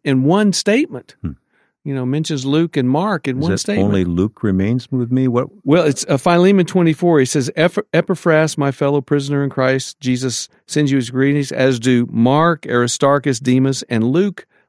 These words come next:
Speaker 1: my fellow workers." So Demas and Luke, those are slaves, see?
Speaker 2: Yeah.
Speaker 1: And he refers to them as his fellow workers.
Speaker 2: Yeah,
Speaker 1: But,
Speaker 2: yeah.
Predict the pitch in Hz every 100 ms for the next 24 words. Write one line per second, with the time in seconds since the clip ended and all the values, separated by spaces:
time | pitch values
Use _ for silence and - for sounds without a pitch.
0 | - 123 - 139 127 123 151 - 101 -
1 | _ _ - 135 120 110 170 196 156 -
2 | 127 123 160 160 - 131 113 104 - 160
3 | 156 101 107 - - - 117 78 - _
4 | 117 131 139 131 165 156 139 139 131 117
5 | 110 113 147 135 120 147 147 95 87 -
6 | - 82 82 80 78 - 135 139 87 87